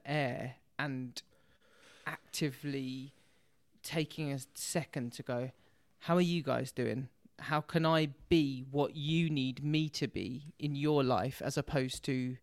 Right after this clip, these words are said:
what I need you to be to me in, in mine?" Um, it, yeah, it just really rocked me. And, and th-, that's why I kinda loved those scenes with his dad, is that even though he has that whole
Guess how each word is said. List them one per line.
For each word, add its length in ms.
what 200
I 160
need 240
you 160
to 120
be 180
to 140
me 260
in, 200
in 180
mine?" 400
Um, 440
it, 160
yeah, 200
it 40
just 160
really 240
rocked 280
me. 160
And, 260
and 540
th-, 160
that's 240
why 140
I 20
kinda 240
loved 340
those 240
scenes 340
with 120
his 100
dad, 240
is 60
that 140
even 360
though 400
he 200
has 320
that 240
whole 520